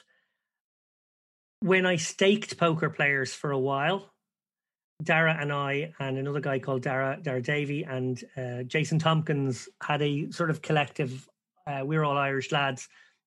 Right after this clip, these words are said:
mostly staking Irish guys, uh, with a few Brits and Canadian or Americans thrown in. But it was, it was definitely to do with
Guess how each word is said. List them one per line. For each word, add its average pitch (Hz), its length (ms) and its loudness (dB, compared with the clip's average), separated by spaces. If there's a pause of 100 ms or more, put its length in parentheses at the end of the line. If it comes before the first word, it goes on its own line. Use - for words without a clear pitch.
(100)
mostly 226 280 4
staking 165 320 4
Irish 156 280 2
guys, 147 760 0
uh, 135 300 -2
with 156 160 -4
a - 40 -6
few 147 440 -2 (120)
Brits 156 300 0
and 139 160 -2
Canadian 147 460 -2
or 131 320 -4 (320)
Americans 143 540 -2
thrown 151 220 0
in. 151 220 2 (500)
But 175 140 6 (120)
it 185 160 4
was, 180 540 4 (240)
it 175 80 0
was 180 160 6
definitely 214 720 2
to 165 120 -4
do 160 320 0
with 143 180 -2